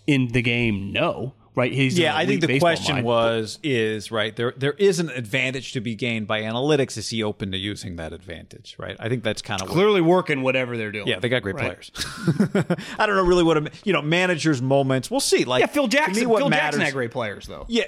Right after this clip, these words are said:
Speaker 1: You know, it's like you have
Speaker 2: oh,
Speaker 1: great
Speaker 2: well,
Speaker 1: players,
Speaker 2: well,
Speaker 1: you're
Speaker 2: I
Speaker 1: gonna
Speaker 2: don't,
Speaker 1: win.
Speaker 2: I've always said this. You can't find a championship team that won without great players. Like, no coach has ever won without great players. But, you know, the, the moment, the moments that a baseball manager gets, he gets a couple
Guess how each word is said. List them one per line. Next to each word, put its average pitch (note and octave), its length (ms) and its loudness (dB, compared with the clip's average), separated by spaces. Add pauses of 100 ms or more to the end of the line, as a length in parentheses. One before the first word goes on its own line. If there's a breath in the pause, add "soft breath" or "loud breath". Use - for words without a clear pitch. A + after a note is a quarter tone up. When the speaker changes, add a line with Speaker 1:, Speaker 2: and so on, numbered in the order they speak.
Speaker 1:
You C3+ 80 0
know, C3+ 100 0
it's D#3+ 80 0
like D3+ 160 -2
you D#3 80 0
have F#3+ 120 4
Speaker 2:
oh, - 20 0
Speaker 1:
great E3+ 140 4
Speaker 2:
well, F#3+ 40 4
Speaker 1:
players, F3+ 160 4
Speaker 2:
well, F3 80 4
Speaker 1:
you're F3+ 100 4
Speaker 2:
I G3 60 2
Speaker 1:
gonna F3+ 140 4
Speaker 2:
don't, D#3 100 0
Speaker 1:
win. - 120 -14
Speaker 2:
I've D3+ 160 2
always C3+ 220 4
said A2+ 160 0
this. G#2 200 -2
You B2+ 240 -6
can't C#3 180 -4
find B2+ 160 2
a G#2+ 40 0
championship A2 500 -2
team G2+ 260 -2
that F#2 140 -8 (120)
won A2 300 0
without F#2+ 260 -2
great F#2 200 -6
players. F2 320 -8
Like, G#2 100 -4
no C#3 140 2
coach B2+ 220 0
has A2 120 -2
ever F#2 160 -2
won F2 240 -6
without E2 220 -14
great E2+ 180 -14
players. E2+ 300 -12 (480 soft breath)
But, C3 320 -2 (640 soft breath)
you C#3+ 120 2
know, A#2 100 2
the, C#3 160 2
the C3 180 2
moment, D3 540 2
the C#3+ 80 2
moments D#3 540 2
that B2 100 4
a A2 60 2
baseball C3 400 0
manager A2+ 340 2
gets, G#2 320 -2
he C#3 60 -8
gets F#3+ 180 0
a - 20 -4
couple - 440 -4